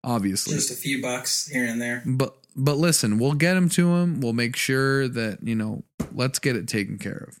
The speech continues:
Speaker 2: I
Speaker 1: You know
Speaker 2: just
Speaker 1: what I
Speaker 2: think
Speaker 1: mean?
Speaker 2: that it's gonna be a big deal to get some center backs healthy. I mean, even you th-, you figure you have Mond, Glad, and Horst all out right now. And I think that they're having, I think that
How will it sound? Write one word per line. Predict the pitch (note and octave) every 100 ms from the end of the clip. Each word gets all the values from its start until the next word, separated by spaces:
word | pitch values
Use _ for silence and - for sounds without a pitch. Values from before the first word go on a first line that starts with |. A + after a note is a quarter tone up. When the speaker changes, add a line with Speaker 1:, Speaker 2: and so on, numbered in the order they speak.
| _ _ _ _ -
Speaker 2:
I |
Speaker 1:
You | G3+
know |
Speaker 2:
just | -
Speaker 1:
what | D4+
I |
Speaker 2:
think | A3
Speaker 1:
mean? | G3+
Speaker 2:
that | F3
it's | G#3
gonna | G3+
be | F3+ F#3+
a | D#3+
big | D#3+ D#3
deal | C#3+ D#3
to | D3
get | C3+ C#3
some | - C3
center | D3 C3+
backs | B2+ B2 B2
healthy. | B2 B2+ D3+ D3 D3+ C3+
I | C3+
mean, | C3 C3
even | D#3 D#3 C#3+ - - - - -
you | D3
th-, | E3+ D#3+
you | D#3+
figure | F#3 F3+ E3
you | D3+
have | D3 C3 C3
Mond, | C#3+ D#3 D#3+ D#3+ D#3 - _ -
Glad, | C#3+ C#3 C#3 C3+ C3+
and | C#3+ C#3
Horst | B2+ C3 C#3+ -
all | C3 C3
out | A#2+ C#3 D#3 - _
right | D#3 E3 F3
now. | F#3 F#3+ - _ - -
And | D#3+ D#3+
I | D#3
think | G3+ G#3
that | G3
they're | E3 D3+
having, | D#3+ D#3+ D#3+ D#3 C#3+ - - -
I | D3
think | D#3 G#3+ F#3
that | D#3+ C3+